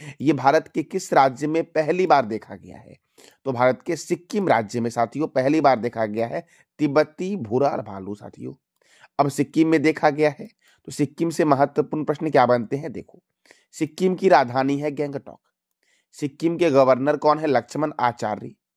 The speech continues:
सिक्किम के मुख्यमंत्री हैं प्रेम सिंह तमांग। सिक्किम की स्थापना हुई थी सोलह मई उन्नीस सौ पचहत्तर को और यह भारत का बाईसवाँ राज्य है साथियों।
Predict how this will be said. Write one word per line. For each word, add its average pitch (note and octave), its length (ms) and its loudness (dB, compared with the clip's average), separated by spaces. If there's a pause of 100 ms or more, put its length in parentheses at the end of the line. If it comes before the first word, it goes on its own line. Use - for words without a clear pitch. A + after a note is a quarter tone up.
(360)
सिक्किम D#3+ 360 -8
के C#3+ 120 0
मुख्यमंत्री C#3+ 640 -2
हैं D#3 200 -2
प्रेम B2 280 -2
सिंह D3 320 -8
तमांग। A2 400 -6 (600)
सिक्किम F#3 340 -4
की F#3 180 0
स्थापना D3 480 0
हुई D#3 260 0 (140)
थी D#3+ 80 -6
सोलह D#3+ 600 2
मई C#3 420 0
उन्नीस B2+ 420 -4
सौ E3 80 -4
पचहत्तर G#2+ 460 -12
को A#2+ 260 -16 (560)
और C#3 180 4
यह D#3 160 -4
भारत A2 320 -6
का D3+ 160 -6
बाईसवाँ G#2+ 440 -10
राज्य G#2 300 -14
है G#2 120 -10
साथियों। - 380 -16